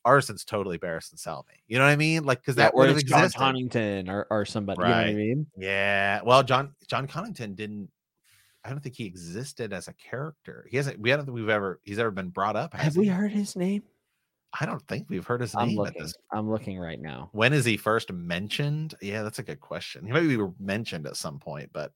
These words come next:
Speaker 1: we
Speaker 2: John
Speaker 1: definitely never
Speaker 2: Connington is mentioned in A Dance of Dragons for the first time.
Speaker 1: Yeah, exactly. Say, he's like, yeah,
Speaker 2: Yeah.
Speaker 1: totally not even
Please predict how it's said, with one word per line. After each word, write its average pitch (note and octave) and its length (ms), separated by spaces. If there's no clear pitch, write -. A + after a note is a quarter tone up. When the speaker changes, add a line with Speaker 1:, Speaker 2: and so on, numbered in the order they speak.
Speaker 1:
we F#2+ 120
Speaker 2:
John - 20
Speaker 1:
definitely C3+ 380
never G2+ 300
Speaker 2:
Connington A#1+ 480
is G2 240
mentioned G#2 600
in F2+ 560
A G#2 60
Dance F2+ 280
of F2+ 60
Dragons D#2 360
for - 100
the - 100
first - 260
time. G1+ 200
Speaker 1:
Yeah, F2+ 160
exactly. F2 380
Say, D#2+ 240
he's F#2 180
like, F2 140
yeah, E2 260
Speaker 2:
Yeah. F2 140
Speaker 1:
totally F#2 420
not E2+ 180
even E2 280